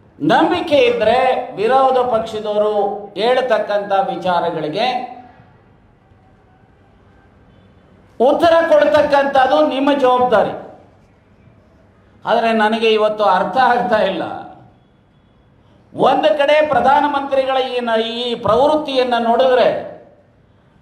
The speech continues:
ಬಹುಶಃ ಅವರ ಪ್ರಕ್ರಿಯೆಗಳಲ್ಲಿ, ಅದಾನಿಯವರ ಆಕ್ಟಿವಿಟೀಸಲ್ಲಿ ಮೋದಿಯವರ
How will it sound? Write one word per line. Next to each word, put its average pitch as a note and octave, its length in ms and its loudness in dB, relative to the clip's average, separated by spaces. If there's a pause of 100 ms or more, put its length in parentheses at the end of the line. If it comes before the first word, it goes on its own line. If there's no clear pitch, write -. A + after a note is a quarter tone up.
ಬಹುಶಃ B3 720 0
ಅವರ C4 360 2 (1080)
ಪ್ರಕ್ರಿಯೆಗಳಲ್ಲಿ, A3 1040 -2 (1120)
ಅದಾನಿಯವರ C4 680 0 (340)
ಆಕ್ಟಿವಿಟೀಸಲ್ಲಿ B3+ 1120 -6 (1160)
ಮೋದಿಯವರ D4 680 0